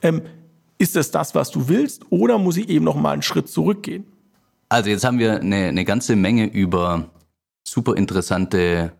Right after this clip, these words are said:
Speaker 2: ähm, agile Methoden gehört, die möglicherweise auch in großen Teilen anwendbar sind für Ingenieure,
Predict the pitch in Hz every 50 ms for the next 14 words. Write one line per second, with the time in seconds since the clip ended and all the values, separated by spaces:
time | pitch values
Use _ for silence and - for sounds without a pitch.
0 | _ _ - - 85 82 82 85 - - - - 95 104 101 95 90 90 - -
1 | - 104 117 120 120 113 110 104 95 104 90 90 95 95 98 95 - - - _
2 | 98 90 87 87 85 80 - 90 87 92 92 - 87 82 90 85 82 82 85 85
3 | 87 - 78 82 85 80 - - - - - - - - - 87 92 90 - 90
4 | - 95 87 87 90 - 92 98 95 98 98 95 - 87 85 - - 85 80 78
5 | - - - 92 87 85 85 - - 85 80 82 80 85 87 98 104 107 104 104